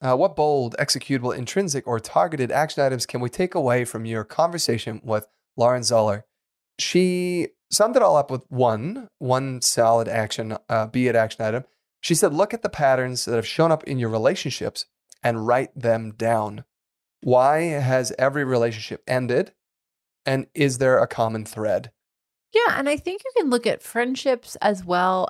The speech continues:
Speaker 2: as, and family relationships as well as love relationships. Like, I think, like, you know, we're not, we are different with different people-ish, but we all kind of, we're all the same. So, like, if you look at how you,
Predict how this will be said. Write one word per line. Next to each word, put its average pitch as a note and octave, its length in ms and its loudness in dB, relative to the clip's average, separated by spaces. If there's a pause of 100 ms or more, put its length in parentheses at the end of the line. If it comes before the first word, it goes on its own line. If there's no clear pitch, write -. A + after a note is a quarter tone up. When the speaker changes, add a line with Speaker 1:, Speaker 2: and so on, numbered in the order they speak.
Speaker 2:
as, E3+ 540 -2
and E3 200 -6
family G3+ 300 -2
relationships F#3+ 720 -2
as E3+ 160 -2
well D#3 200 2
as D3 80 -2
love C#3+ 300 2
relationships. C3+ 640 -4
Like, C#3 80 -4
I D3+ 80 2
think, G#3 420 -4
like, F3+ 220 -2 (640)
you F#3+ 100 -2
know, F#3 140 2
we're F3+ 100 4
not, G#3 340 2 (520)
we G3 120 6
are A3+ 140 6
different E3 600 -2 (280)
with E3+ 160 -2
different D3+ 280 -2
people-ish, D3+ 920 -4 (100)
but D#3+ 120 2
we E3 120 4
all F3 160 4
kind F3 240 -6
of, - 80 -8
we're F3 60 4
all D#3 300 4
the C3 120 -8
same. - 240 -12 (380)
So, F#3+ 220 4
like, F3 260 2
if - 160 -8
you F#3+ 120 -4
look G3+ 280 -2
at G3+ 80 -2
how F3 420 0
you, D#3+ 580 -4